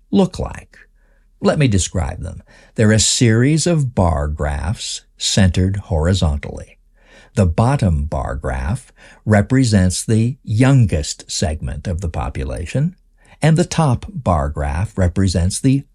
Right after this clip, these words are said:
oldest segment of the population,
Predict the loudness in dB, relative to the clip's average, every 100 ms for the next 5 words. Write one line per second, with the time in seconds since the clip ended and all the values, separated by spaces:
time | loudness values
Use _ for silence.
0 | 0 2 2 2 -2 -4 -10 -14 -6 -4
1 | -4 -6 -12 -6 -4 -2 0 0 -2 -4
2 | -6 -8 -10 -12